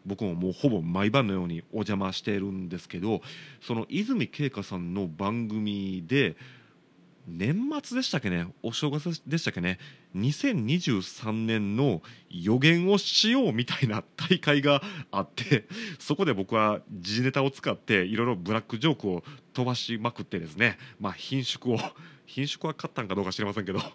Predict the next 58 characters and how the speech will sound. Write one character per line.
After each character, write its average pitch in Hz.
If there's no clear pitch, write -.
<laughs> -
ま 123
あ 107
ま 107
あ、 165
ネ 107
タ 131
混 131
じ 101
り 90
な 90
こ 95
と 92
を 90
し -
て -
い 113
ま 107
し -
た 85
け 82
ど、 101
た 131
だ、 170
ま 127
あ 104
ま 113
あ、 -
そ 131
の、 117
ま 113
あ、 87
ブ 85
ラ 143
ッ -
ク -
ジ 202
ョ 233
ー -
ク 117
は 87
別 110
に 98
僕 98
の 117
持 92
ち -
味 98
と 87
し -
て 87
で 92
す -
ね、 104
<laughs> 175
あ 98
の 98
ー 92